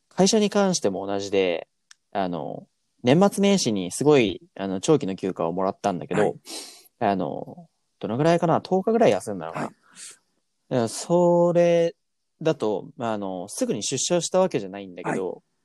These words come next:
Speaker 1: まあ、ただ単純にテレワークで年明けて仕事がスタートしたんだけど、テレワークですらちょっと、あの、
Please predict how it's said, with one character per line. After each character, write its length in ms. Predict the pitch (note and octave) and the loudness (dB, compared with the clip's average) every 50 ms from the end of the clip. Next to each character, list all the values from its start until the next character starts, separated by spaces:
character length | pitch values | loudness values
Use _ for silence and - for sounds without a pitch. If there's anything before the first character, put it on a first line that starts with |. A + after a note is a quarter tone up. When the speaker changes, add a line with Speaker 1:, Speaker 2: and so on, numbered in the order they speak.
| _ _ _ _ _ _ _ _ _ | _ _ _ _ _ _ _ _ _
Speaker 1:
ま 100 | C#3+ B2+ | -4 -4
あ、 60 | A#2 A2 | -4 -4
た 240 | - - - G3+ | -6 -4 -2 0
だ 80 | F#3+ C#3+ | 0 0
単 200 | - B2 B2+ C3+ | 0 0 0 2
純 200 | B2+ C3+ C3+ C3+ | 2 2 0 0
に 100 | C3 C3 | 0 0
テ 100 | - C#3 | 2 2
レ 60 | C3+ D3 | 4 6
ワ 160 | D3 D#3 D#3 | 6 6 4
ー 40 | C#3+ | 4
ク 80 | - | 0
で 100 | G#2 G2+ | -4 -4
年 240 | - - A2 - B2+ | -6 -8 -6 -4 -2
明 100 | A2+ G#2+ | -2 -2
け 100 | F#2+ F#2 | -4 -6
て 260 | - F#2 F2 F2 F2 - _ _ _ _ _ _ _ _ G3+ D3 | -10 -8 -8 -8 -10 -12 _ _ _ _ _ _ _ _ -16 -12
仕 120 | C3 - | -8 -6
事 200 | B2 A#2+ - C3+ | -6 -4 -2 -2
が 100 | B2+ A#2+ | -2 -2
ス 60 | - | -2
タ 140 | - C#3 C3 | -2 -2 -2
ー 20 | |
ト 120 | B2 - G#2+ | -2 -2 -8
し 80 | - | -12
た 120 | - - G2 | -10 -10 -10
ん 60 | F2+ | -10
だ 100 | F2+ F2+ | -10 -8
け 80 | E2+ F2 | -8 -6
ど、 140 | F2+ E2+ | -6 -6
テ 140 | E2+ - C#3 | -6 -2 2
レ 100 | C#3+ D#3+ | 4 6
ワ 140 | E3+ F#3 F#3+ | 6 6 6
ー 40 | F#3+ | 6
ク 80 | - | 4
で 100 | D3 A2 G#2 | 4 2 2
す 100 | - - | -2 -4
ら 220 | - F#2+ F2+ F2 - _ _ | -4 -4 -4 -4 -6 _ _
ち 60 | - - | -4 -4
ょ 20 | |
っ 40 | A2+ - | -4 -4
と、 260 | _ - E2 - - - _ _ _ _ _ _ _ _ - - | _ -8 -8 -8 -10 -14 _ _ _ _ _ _ _ _ -12 -10
あ 80 | A2 G2+ | -8 -8
の、 320 | F2+ E2 E2+ - - F3+ | -8 -8 -10 -12 -14 -18